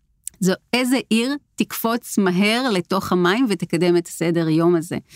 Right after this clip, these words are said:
אני מאוד מאמינה בצפון, מכיוון שיש שם המון שחקנים שהם כן מחוברים לסדר יום הזה, ואני כן חושבת שהם יוכלו לעשות את ה-, את הקפיצה הזאת, כי זה לא מספיק רק לרצות, זה גם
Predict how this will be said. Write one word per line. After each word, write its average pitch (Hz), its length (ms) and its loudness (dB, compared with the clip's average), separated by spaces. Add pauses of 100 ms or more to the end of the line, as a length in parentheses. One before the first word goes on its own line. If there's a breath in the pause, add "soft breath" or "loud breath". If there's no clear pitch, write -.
(320 loud breath)
אני 185 100 4
מאוד 214 260 2
מאמינה 175 400 2
בצפון, 175 500 0
מכיוון 170 380 2
שיש 190 180 0
שם 214 140 2 (160)
המון 185 340 0
שחקנים 190 540 0
שהם 165 300 0 (380)
כן 269 280 0
מחוברים 196 640 0
לסדר 156 440 -2
יום 160 220 2
הזה, 247 360 0
ואני 185 240 2
כן 226 220 0
חושבת 233 440 -4
שהם 180 200 2
יוכלו 180 300 0
לעשות 165 420 -2
את 170 120 -6
ה-, 160 200 0 (600 loud breath)
את 175 140 -2
הקפיצה 170 500 -2
הזאת, 170 340 -4
כי 175 140 2
זה 180 140 0
לא 285 300 2
מספיק 208 460 -2
רק 190 160 -2
לרצות, 170 680 -2
זה 175 160 -2
גם 175 220 2